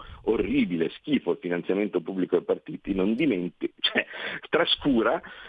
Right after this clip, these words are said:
che nella sua furia di riuscire a cancellare i partiti, e quindi voi che state ascoltando, perché i partiti sono gli unici e, e, e i parlamentari sono gli unici che voi eleggete,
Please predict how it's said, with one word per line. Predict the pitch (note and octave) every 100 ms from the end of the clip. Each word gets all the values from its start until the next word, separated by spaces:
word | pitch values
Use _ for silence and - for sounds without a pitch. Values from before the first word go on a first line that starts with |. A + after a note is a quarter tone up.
| - -
che | A#2
nella | G#2+ G#2+
sua | G2 D3 D#3
furia | D3 C3+ F#2+ E2
di | F2+
riuscire | F#2+ F#2 - C3+
a | F#2
cancellare | - G#2 - G2+ G2+ A#2 G#2+
i |
partiti, | F2+ D#2 G2 F#2 - -
e | E2
quindi | - G2+ F2 E2+
voi | G2+ C3+ G#2
che | F#2
state | - - F2
ascoltando, | - F#2 - A2+ F#2 D2+
perché | - C#2+ - E2+ D#2
i | C2+
partiti | D#2+ C#2+ - A2+ - F2
sono | - E2+ E2
gli | F2
unici | A2+ G2 - E2 -
e, | - F2 -
e, |
e | E2+ D2 D#2+
i | D#2+
parlamentari | D#2 E2+ F2 D#2 G#2+ F#2+
sono | E2+ E2
gli |
unici | G2+ F2 -
che | D#2+
voi | E2+ F2
eleggete, | D#2 C#2+ E2+ D2+ - D#2+